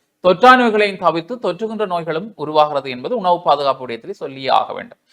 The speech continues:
இதனால்தான் அன்றைய காலத்தில் நமது மூதாதையர்கள் எவ்வாறான வாழ்வியலை வாழ்ந்தார்கள் என்றால், உணவே மருந்து என்கின்ற ஒரு விடயம் இருந்தது. அதாவது, உணவுதான் மருந்து. நாங்கள் சாப்பிடுகின்ற அளவை வைத்துத்தான் எங்களுடைய வாழ்வியல் சென்று கொண்டிருந்தது.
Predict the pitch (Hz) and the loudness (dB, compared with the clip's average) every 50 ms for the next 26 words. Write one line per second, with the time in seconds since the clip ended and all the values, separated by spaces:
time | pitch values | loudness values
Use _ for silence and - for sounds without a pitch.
0 | _ _ _ _ - 165 220 269 277 269 262 262 277 269 247 208 208 214 247 240 | _ _ _ _ 0 2 6 8 8 8 8 6 6 6 6 4 6 8 8 8
1 | 233 240 202 - - - 220 220 190 185 180 180 170 170 180 190 214 208 196 190 | 8 8 6 6 6 2 -2 -4 -4 -6 -10 -10 -10 -8 0 4 6 6 6 6
2 | 185 185 190 165 151 151 175 190 196 202 196 185 156 151 143 156 160 170 170 170 | 2 -4 -4 -6 -4 2 4 6 6 6 4 0 2 2 2 2 2 -2 -6 -6
3 | 165 156 143 131 135 139 135 135 135 127 131 123 123 113 - - - 69 - 147 | -4 0 2 2 2 4 2 2 2 2 -2 -8 -8 -8 -8 -8 -4 2 2 2
4 | 233 - - _ _ _ _ _ - 143 175 226 277 269 269 285 311 285 208 190 | 2 2 -2 _ _ _ _ _ -2 0 4 6 6 6 6 4 4 6 6 6
5 | 190 220 240 269 269 254 247 233 220 214 208 202 196 180 170 160 156 165 202 190 | 8 6 6 4 0 -2 -4 -4 -4 -4 -2 -2 -2 -2 -2 -4 -4 -4 -4 -6
6 | 127 107 98 - - _ _ _ _ _ - _ _ - - 131 151 175 208 208 | -8 -10 -12 -12 -16 _ _ _ _ _ -20 _ _ -2 4 8 8 8 8 6
7 | 156 160 185 208 214 220 214 233 277 269 220 160 143 - 175 190 185 135 110 - | 4 4 6 8 8 8 8 8 4 4 4 4 4 4 4 2 -2 -4 -10 -12
8 | _ _ _ _ _ _ - 143 139 143 143 - 180 175 196 214 226 - 262 240 | _ _ _ _ _ _ -6 -2 -2 -2 2 8 10 10 10 10 8 6 4 4
9 | 247 240 240 233 202 160 160 165 185 190 202 185 180 170 160 165 156 - 220 214 | 4 4 6 6 8 8 8 8 6 4 2 -2 -4 -6 -10 -10 -8 -8 -8 -6
10 | 196 180 165 160 143 135 143 156 170 190 180 175 170 190 202 - - 160 160 156 | -6 -4 -2 -2 4 6 8 8 8 6 2 -4 -8 -8 -8 -10 -12 -12 -12 -10
11 | 147 139 123 117 107 107 98 98 95 _ | -10 -8 -8 -8 -10 -12 -12 -16 -16 _